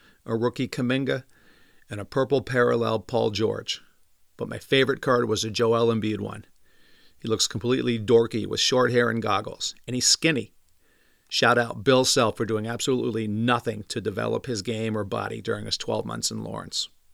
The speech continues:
Late night Dallas update. Jock has survived bypass per-, surgery,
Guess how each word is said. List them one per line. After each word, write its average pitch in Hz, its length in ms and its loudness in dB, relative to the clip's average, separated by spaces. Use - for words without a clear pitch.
Late 139 240 4
night 143 240 4
Dallas 143 480 8
update. 120 420 2
Jock 113 360 0
has 131 160 2
survived 123 500 4
bypass 127 480 2
per-, 147 340 4
surgery, 135 680 2